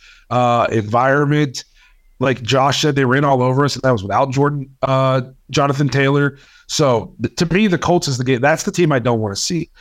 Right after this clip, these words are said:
That's the team I would see us potentially having the, the most issues defensively. Uh, second would be the Texans, because even though we just kinda steamrolled them, we weren't facing, we're not gonna face Case Keenum and Davis Mills.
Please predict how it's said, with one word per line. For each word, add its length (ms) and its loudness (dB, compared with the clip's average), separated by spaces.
That's 200 0
the 80 -2
team 240 0
I 160 2
would 160 2
see 480 0
us 160 2
potentially 480 -2
having 580 0
the, 420 2
the 140 0
most 300 2
issues 720 -2
defensively. 840 -4
Uh, 160 2
second 340 0
would 120 4
be 100 4
the 80 2
Texans, 580 -2
because 440 0
even 260 2
though 140 2
we 120 2
just 380 -2
kinda 160 0
steamrolled 580 0
them, 260 2
we 100 2
weren't 260 0
facing, 380 0
we're 100 2
not 80 2
gonna 160 0
face 220 0
Case 220 0
Keenum 320 -2
and 80 0
Davis 340 0
Mills. 360 -4